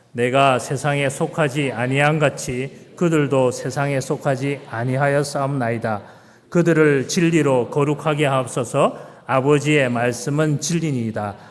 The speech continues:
아버지께서 나를 세상에 보내신 것 같이 나도 그들을 세상에 보내었고, 또 그들을 위하여 내가 나를 거룩하게 하오니, 이는 그들도 진리로 거룩함을 얻게 하려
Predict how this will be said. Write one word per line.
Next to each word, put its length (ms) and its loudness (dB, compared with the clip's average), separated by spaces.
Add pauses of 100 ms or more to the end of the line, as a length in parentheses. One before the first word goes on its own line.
(320)
아버지께서 960 4
나를 380 4
세상에 520 0
보내신 480 0
것 180 0
같이 540 -6 (240)
나도 400 4
그들을 480 2
세상에 600 0
보내었고, 1160 -2
또 200 2
그들을 440 4
위하여 600 4
내가 320 4
나를 480 2
거룩하게 480 0
하오니, 460 0 (500)
이는 360 2
그들도 640 2
진리로 640 0
거룩함을 800 -4
얻게 280 -8
하려 440 -2